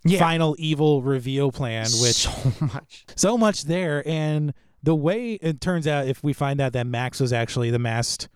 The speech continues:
Speaker 2: murderer and rapist, and Max just seemed like such a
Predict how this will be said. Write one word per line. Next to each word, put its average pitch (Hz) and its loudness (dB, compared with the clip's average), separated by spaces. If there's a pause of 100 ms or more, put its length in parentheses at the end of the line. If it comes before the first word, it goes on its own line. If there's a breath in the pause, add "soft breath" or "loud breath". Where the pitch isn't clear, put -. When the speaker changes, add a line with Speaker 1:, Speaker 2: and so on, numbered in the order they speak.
(120)
Speaker 2:
murderer 120 2
and 110 -2
rapist, 120 -2
and 113 0 (680 soft breath)
Max 202 2
just 208 -2
seemed 180 -2
like 156 -2
such - -2
a 127 -4